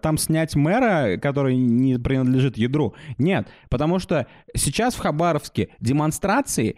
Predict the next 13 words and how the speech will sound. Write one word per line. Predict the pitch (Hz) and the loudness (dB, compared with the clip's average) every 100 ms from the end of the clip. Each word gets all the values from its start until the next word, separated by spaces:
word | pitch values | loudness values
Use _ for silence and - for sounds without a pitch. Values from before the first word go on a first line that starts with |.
| - | -2
и | 165 | 0
их | 196 | 2
не | 190 175 | 2 0
разгоняют, | 151 143 160 180 165 101 - | 0 0 2 2 2 0 -2
несмотря | 127 160 165 160 | 0 0 2 0
на | |
то, | 202 | -2
что, | - | -4
по | - 151 | -2 -2
сути, | - 185 | -2 0
это | 165 143 113 - - | 0 0 -2 -4 -8
антиправительственные | 131 165 156 151 135 127 190 214 180 - 127 120 | -2 0 0 -2 0 0 0 0 -2 0 0 0
демонстрации. | 113 110 110 - 107 98 - - | 2 2 0 -2 -2 -2 -4 -14